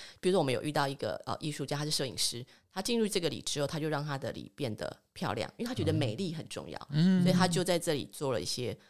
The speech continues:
Speaker 1: 呃，整理这个视觉的事情。就整理这些景观了，就把这些比如电线啊整理好啊，把这些，呃，墙啦，吼，或者这些变电箱的位置啊做了调整等等，诶，这个里就变得在视觉上好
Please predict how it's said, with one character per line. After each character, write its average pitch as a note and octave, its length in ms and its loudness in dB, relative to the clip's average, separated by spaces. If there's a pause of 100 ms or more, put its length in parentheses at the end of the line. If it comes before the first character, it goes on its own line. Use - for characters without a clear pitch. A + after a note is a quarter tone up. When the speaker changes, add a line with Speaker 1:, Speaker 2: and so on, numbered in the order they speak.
(160)
Speaker 1:
呃， B2+ 140 -8 (1080)
整 D3 220 0
理 G3 120 0
这 - 160 -2
个 G2 100 -4
视 - 220 2
觉 - 180 -8
的 E2+ 100 -12
事 - 180 -6
情。 - 180 -10 (280)
就 C#3+ 120 -6
整 D3+ 120 0
理 D#3+ 80 0
这 - 80 -4
些 D3 80 2
景 - 280 0
观 F2+ 200 0
了， E2+ 100 -4
就 - 120 -8
把 - 140 -2
这 C3+ 100 -6
些 C3+ 80 -2
比 C3+ 100 -4
如 A#2 80 0
电 C3 220 -4
线 B2 240 -2
啊 - 180 -8
整 A2 160 -4
理 A2 120 -8
好 C3+ 160 -6
啊， - 120 -6
把 - 140 -4
这 - 140 -6
些， C3+ 260 -6 (300)
呃， B2 100 -6
墙 C3 320 0
啦， C3+ 140 0
吼， D3 160 -2
或 D#3 100 -4
者 B2 100 -2
这 C#3+ 60 -6
些 D3 220 0
变 D3+ 160 0
电 D3 100 2
箱 D#3 100 0
的 D3 60 2
位 F#3 180 4
置 - 180 -2
啊 B2+ 100 0
做 D#3+ 100 -4
了 C#3+ 80 0
调 A#2 180 -4
整 G2 200 -4
等 B2 180 -6
等， - 80 -16
诶， F#3 80 -4
这 A#3+ 100 -2
个 G#3+ 40 2
里 D#3+ 100 -2
就 D3+ 140 -6
变 E3 120 -2
得 C#3 80 0
在 D#3 140 -2
视 G3 220 2
觉 A2 180 -4
上 A#2+ 180 -2
好 C#3 160 -10